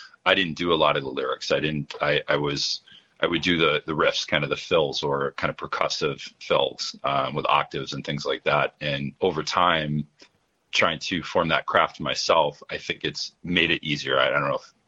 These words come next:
you'd agree, but I, I think it's made it easier because I have a little more confidence in,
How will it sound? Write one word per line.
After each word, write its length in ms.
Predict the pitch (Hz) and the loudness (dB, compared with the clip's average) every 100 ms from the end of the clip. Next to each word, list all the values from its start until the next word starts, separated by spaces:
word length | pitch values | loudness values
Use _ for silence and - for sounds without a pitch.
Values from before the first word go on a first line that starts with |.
| _ | _
you'd 160 | 73 67 | -6 -2
agree, 220 | 80 71 | -2 0
but 180 | 76 71 | 2 2
I, 60 | |
I 160 | 76 82 | 0 -2
think 140 | 82 | -4
it's 120 | 76 | -2
made 160 | 80 71 | 0 0
it 80 | - | 0
easier 300 | 82 73 73 | -2 -2 -2
because 440 | 71 73 76 71 - - - - - | -4 -2 -2 -2 -8 -16 -18 -20 0
I 100 | 85 | 2
have 140 | 85 | 4
a 40 | 80 | 2
little 100 | 78 | 0
more 160 | 73 | 0
confidence 600 | - - 80 - 73 71 78 | 0 2 2 2 -2 -2 -2
in, 260 | 73 69 | -4 -6